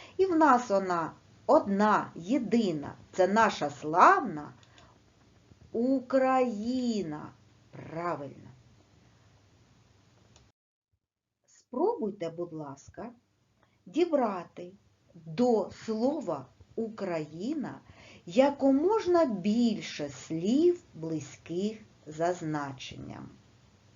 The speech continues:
Записуємо в зошит. Україна.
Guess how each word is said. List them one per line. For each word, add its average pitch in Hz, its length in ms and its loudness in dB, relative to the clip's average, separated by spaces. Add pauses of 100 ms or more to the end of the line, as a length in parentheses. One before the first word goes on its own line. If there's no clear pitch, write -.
(1600)
Записуємо 208 720 -2
в - 20 -4
зошит. 151 560 -6 (1120)
Україна. 226 960 -2